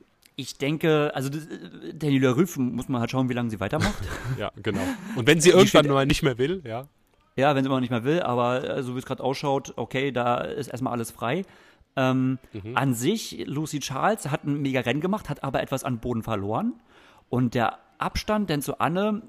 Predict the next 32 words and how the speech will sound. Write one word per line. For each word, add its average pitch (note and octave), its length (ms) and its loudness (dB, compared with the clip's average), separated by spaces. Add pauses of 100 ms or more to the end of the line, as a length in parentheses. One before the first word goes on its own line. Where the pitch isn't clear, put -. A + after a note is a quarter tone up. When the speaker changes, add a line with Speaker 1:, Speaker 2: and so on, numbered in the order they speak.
Speaker 1:
klar, B2 300 0
war A#2+ 80 4
der B2+ 80 2
noch B2 120 2
so, B2 140 -4
what, C#3 180 -2
so - 240 -14
fünf D#3+ 260 -6
Minuten F#3+ 220 0
oder A3+ 160 2
so? A#3 200 0 (440)
Speaker 2:
Ja, F#2+ 280 -10
irgendwie F#2+ 260 -14
sowas, G2 300 -14
ja. A#2 100 -10
Speaker 1:
War F#3 280 4
aber F#3 180 8
näher. D#3+ 400 0
Also A#2 120 0
ich B2 100 -2
fand, E3 380 -2
der D3 120 -2
Abstand F3 280 -2
war D3+ 160 2
jetzt D#3+ 200 -4 (260)
nicht C3+ 520 -2
super D3 380 -2
groß, F2 460 -12
so. E2+ 240 -10
Und G2 360 -8
ich - 140 -14
denke, F#3+ 480 -4